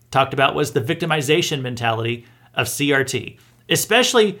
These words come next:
making black people feel like they can't succeed unless a white person lifts them up, or that the cops are out to get them. I mean, besides being untrue, those things just create more problems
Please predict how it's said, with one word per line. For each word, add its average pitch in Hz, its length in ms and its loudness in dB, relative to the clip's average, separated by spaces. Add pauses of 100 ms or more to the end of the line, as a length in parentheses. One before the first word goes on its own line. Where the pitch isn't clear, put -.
(120)
making 185 360 2
black 160 260 2
people 208 460 -4
feel 170 180 0
like 156 180 0
they 135 100 0
can't 190 260 -4
succeed 170 640 -4 (500)
unless 180 300 0
a 151 80 4
white 180 240 2
person 165 320 -4
lifts 147 240 -4
them 135 160 -2
up, - 240 -4 (560)
or 175 140 4
that 190 120 4
the 165 60 -2
cops 240 380 2
are 185 80 4
out 180 160 2
to 156 60 -6
get 143 220 0
them. - 240 -16 (360)
I 170 80 2
mean, 180 120 2
besides 214 380 2
being 185 240 2
untrue, 156 580 0 (680)
those 330 260 2
things 202 280 0
just 175 260 -2
create 196 320 0
more 143 160 0
problems 120 640 -2